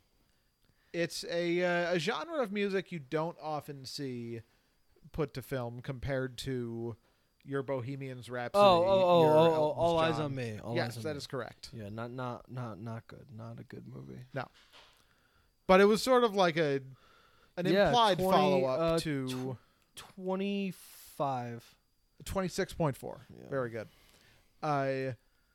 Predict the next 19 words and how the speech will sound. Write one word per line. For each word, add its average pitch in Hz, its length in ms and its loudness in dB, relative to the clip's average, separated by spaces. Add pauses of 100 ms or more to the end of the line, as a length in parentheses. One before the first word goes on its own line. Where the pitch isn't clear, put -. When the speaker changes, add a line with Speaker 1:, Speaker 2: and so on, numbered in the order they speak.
(280)
Speaker 1:
Straight 147 260 0
Outta 123 140 -2
Compton 123 440 -10
is 127 120 -16
what 156 100 -10
I 147 80 -8
was 151 140 -8
reaching 143 260 -4
for. 135 220 -4
Speaker 2:
Yeah, 120 280 -4 (140)
yeah, 92 80 -18 (160)
yeah. 151 60 -4
Speaker 1:
Uh, 151 260 2
all 208 100 4
right, 180 140 8
and 160 100 -2
your 180 100 -4
number 220 280 4
one, 127 380 2